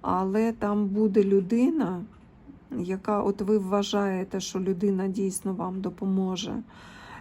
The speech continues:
і дасть вам, ну, потрібну інформацію, не дуже розраховуйте, ви самотужки впораєтесь. І, м, знаєте, от людина там не налаштована дуже допомагати.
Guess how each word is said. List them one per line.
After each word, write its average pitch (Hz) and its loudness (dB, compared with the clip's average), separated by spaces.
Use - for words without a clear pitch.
і 175 -2
дасть 190 -2
вам, 185 -2
ну, 190 -2
потрібну 180 -2
інформацію, 196 0
не 214 2
дуже 180 -2
розраховуйте, 185 -4
ви 190 -2
самотужки 185 -4
впораєтесь. 170 -6
І, 180 -2
м, 180 -2
знаєте, 196 -2
от 185 -6
людина 196 2
там 190 -2
не 190 0
налаштована 180 -4
дуже 170 -6
допомагати. - -6